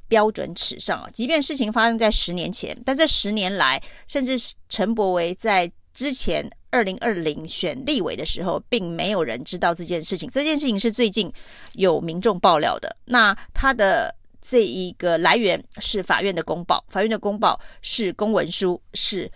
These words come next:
白纸黑字，而且陈柏惟也承认了。所以呢，当这个消息揭露之后，陈柏惟当然是以道歉的方式来承认这件事情，因为这件事情实在是没有否认的空间了。那至于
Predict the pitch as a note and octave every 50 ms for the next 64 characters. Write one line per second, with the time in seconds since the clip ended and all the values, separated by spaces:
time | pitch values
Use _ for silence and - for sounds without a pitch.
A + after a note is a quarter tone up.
0 | - - - D#3 E3 F#3 - - D3+ - E3 E3 F3 - F3 D#3+ - - F3+ G3
1 | - F#3 D#3+ - F#3 E3+ E3+ F3+ F3+ F#3 F3 - - - - - D#3 D#3+ F#3 A#3+
2 | F#3+ B2+ - - - - - - - - - - - B3+ C#4+ D#4 C4+ A#3+ G#3+ G#3
3 | A3+ A#3+ D4 D4+ D4+ E4+ C#4 C#4 C4+ - D#4 C#4+ D4 D4 - G3+ F#3+ F#3+ G3 G3+
4 | - - - - - - C#4 C#4+ D4 B3+ A#3 - B3 C4+ C#4 B3+ G#3 - G#3+ G#3
5 | G3+ G3+ G3+ G3+ A#3 B3 A#3+ G3+ F#3 F#3+ - - G#3+ F#3+ D#3 C3 - A3+ G#3 F#3+
6 | F#3+ - G#3+ F3 F3 F3 - F3+ F3 F3+ F#3 - - D#3+ - - - - - -
7 | - - - - - - - - E3+ F3 F3 - - - F#3+ F3+ A3 C4+ D#4+ C4
8 | F#3+ G#3 G3+ G3 G3 F3+ - F#3 E3 - - - G3 G#3+ G#3 A3+ A3+ A3 A3 G3+
9 | E3 D#3+ - - - F#3 F3+ - F3 E3 D3+ C#3+ D#3+ E3+ F3+ - - - - E3
10 | D3+ - - - - - C3 D#3+ - C3+ - - - - - - - - - -
11 | - - - - A3+ A#3 A3+ G#3+ G3+ - - D4+ D4 B3 G3+ F#3+ G3 G3+